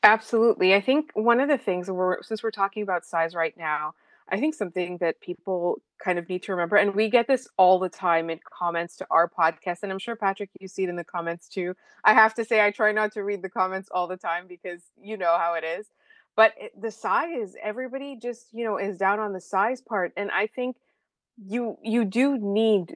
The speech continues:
that physical game in the N H L, but that's not necessarily what Lane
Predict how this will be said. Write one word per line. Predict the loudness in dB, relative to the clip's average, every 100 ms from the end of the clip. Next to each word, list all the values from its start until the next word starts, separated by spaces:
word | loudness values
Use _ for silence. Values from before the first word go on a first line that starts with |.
| 2
that | 6 8 6
physical | 4 4 4 2 2 0
game | 2 2 0 -2
in | -2 0 2
the | 0 0
N | -2
H | -4 -4
L, | 0 2
but | 4 4 4 _ -4
that's | 4 4 4 -2
not | -2
necessarily | -2 -4 -2 0 0 0
what | -2 -2
Lane | -2 -2 -4